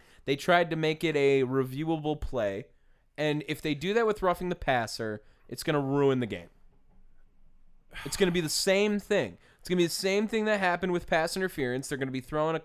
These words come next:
challenge flag for it as many times as they can. There's gonna be a couple calls that get screwed up.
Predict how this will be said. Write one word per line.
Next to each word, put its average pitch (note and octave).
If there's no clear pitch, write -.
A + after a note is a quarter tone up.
challenge D#3
flag D#3
for D3+
it -
as B2+
many C#3+
times D#3+
as D#3
they D#3
can. A#2
There's B2+
gonna C3+
be C3
a B2+
couple E3+
calls D#3
that B2+
get A2+
screwed D#3
up. C#3+